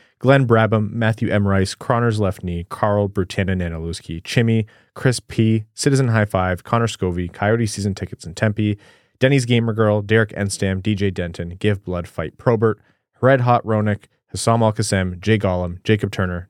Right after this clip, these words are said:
Joseph Barry, Kaylin Wood, Kevin James, King Tone, Las Ensaladas Picantes, Marcus, Matt McKay, Michael Edlund, Nedeljkovic, goalie number one, Nicholas Fritz, R A, Ryan Hubbard, Scott Martin. That's what I appreciates about you.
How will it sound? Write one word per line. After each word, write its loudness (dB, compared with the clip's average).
Joseph 0
Barry, -4
Kaylin 0
Wood, -6
Kevin 2
James, 2
King -2
Tone, -2
Las -2
Ensaladas 0
Picantes, -4
Marcus, 0
Matt 0
McKay, 0
Michael -2
Edlund, -4
Nedeljkovic, -2
goalie 2
number 0
one, -4
Nicholas 2
Fritz, 0
R 4
A, 4
Ryan 0
Hubbard, -4
Scott 0
Martin. -4
That's 0
what 2
I 2
appreciates -2
about -8
you. -8